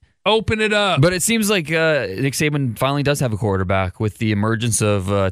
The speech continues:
Speaker 2: Tua T. Uh, so many ways to unwrap this game, but I think we have to start with the freshman quarterback from Hawaii.
Speaker 1: I think we have to start with Jalen Hurts. Uh, thoughts and prayers. Where is he gonna transfer to?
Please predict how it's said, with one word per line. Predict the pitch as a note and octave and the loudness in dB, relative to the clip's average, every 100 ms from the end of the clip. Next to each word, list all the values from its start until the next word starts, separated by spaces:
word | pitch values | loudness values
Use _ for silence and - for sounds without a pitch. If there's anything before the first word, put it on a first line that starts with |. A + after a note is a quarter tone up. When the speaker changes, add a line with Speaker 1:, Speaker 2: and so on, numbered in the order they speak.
| - | -2
Speaker 2:
Tua | C3+ A#2 | -2 0
T. | - A#2+ A#2 A2 - - _ _ _ _ | 0 0 2 0 -4 -16 _ _ _ _
Uh, | G#2 A2+ C3+ | -6 -4 -4
so | - F3 | 0 0
many | F3 F3 D3 | 2 0 2
ways | C#3 C3+ A#2+ - | 2 0 0 -2
to | - B2 A2+ G#2 F#2 | -2 0 0 0 -2
unwrap | A2 G2+ G#2 G#2+ | -2 0 0 -2
this | - G2+ F2 | -2 -4 -2
game, | G2 G2 F#2+ F2+ | -2 0 0 0
but | F#2+ F2 - | -2 -2 -2
I | |
think | G2 | 0
we | F#2+ | 0
have | F2 | -2
to | |
start | - G2 F#2+ D2+ | -2 -2 -2 -2
with | F2 F2+ F2 | 0 0 -2
the | F#2+ | -4
freshman | F2+ G2 G#2 | -2 -2 -2
quarterback | F#2 G2 G2 G2 | -2 0 0 -2
from | G#2+ G2 | -2 -2
Hawaii. | G2 G#2 G2+ F#2 D#3+ | 0 0 0 -2 0
Speaker 1:
I | |
think | E3 | 0
we | F3+ | 0
have | E3+ | 0
to | D3 | -2
start | - F3+ D#3+ | 0 0 0
with | C#3+ - | -4 -2
Jalen | E3+ E3+ D3+ | 0 0 0
Hurts. | C#3 E3+ F3 - - - | 0 -2 -4 -8 -12 -6
Uh, | C3 C3 C3 C3+ C3 | -4 -2 -2 -2 -4
thoughts | - D3+ D3+ - | 0 0 0 -2
and | D3 | -2
prayers. | E3 E3 F3 F3 | 0 0 0 -2
Where | D3 D3 | -2 0
is | |
he | C#3 | 0
gonna | D3 | -2
transfer | C3+ C#3+ B2+ - | -2 -2 -2 -2
to? | A2+ G#2+ F#2 | -4 -2 -4